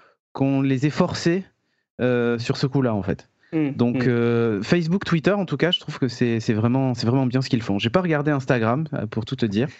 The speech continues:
Speaker 2: Instagram,
Speaker 1: Mais,
Speaker 2: c'est
Speaker 1: euh,
Speaker 2: pareil. Si jamais tu fais une recherche ou si
Speaker 1: Ouais.
Speaker 2: jamais t'es amené à interagir avec, euh, des, des thèmes qui ont, euh, ce type de hashtag où on identifie en gros que tu es lié à ce centre d'intérêt, ils vont te remonter de manière proactive des informations aussi,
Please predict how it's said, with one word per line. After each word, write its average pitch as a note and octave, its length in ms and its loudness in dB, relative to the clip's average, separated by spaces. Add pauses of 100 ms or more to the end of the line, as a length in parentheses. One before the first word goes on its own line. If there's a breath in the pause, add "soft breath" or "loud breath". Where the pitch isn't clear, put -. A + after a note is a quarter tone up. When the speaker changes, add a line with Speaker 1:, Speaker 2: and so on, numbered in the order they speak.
(340 loud breath)
Speaker 2:
Instagram, A3 400 0
Speaker 1:
Mais, G#3 60 0
Speaker 2:
c'est G#3 100 0
Speaker 1:
euh, G3+ 40 -2
Speaker 2:
pareil. D#3+ 340 0
Si C#3 260 -2
jamais D#3+ 240 0
tu D#3+ 140 -2
fais G#3+ 160 0
une D#3+ 120 0
recherche E3 480 0
ou C#3 60 2
si D3 120 -2
Speaker 1:
Ouais. B2+ 40 2
Speaker 2:
jamais B2 240 0
t'es C3 120 -2
amené D3+ 180 0
à D#3+ 40 0
interagir D3+ 440 0
avec, C#3+ 320 -4
euh, A2+ 200 0
des, A2+ 220 0
des A2 200 0
thèmes C3+ 340 0
qui A2 180 -2
ont, B2 300 0
euh, G2 60 0
ce G2 120 0
type A2+ 220 0
de A#2 100 4
hashtag A#2 560 0
où G2 100 2
on G2+ 240 2
identifie D3 520 2
en C3+ 100 0
gros C3+ 220 0
que C#3 60 -10
tu A2+ 200 0
es G2+ 140 0
lié A#2+ 220 0
à B2 80 0
ce - 120 -2
centre A#2 220 2
d'intérêt, A#2 380 2
ils B2+ 40 -2
vont A#2 120 0
te - 80 -8
remonter A#2+ 300 2
de D3 60 0
manière A#2 220 0
proactive A#2 360 0
des A#2 200 0
informations A2 500 0
aussi, D3 220 0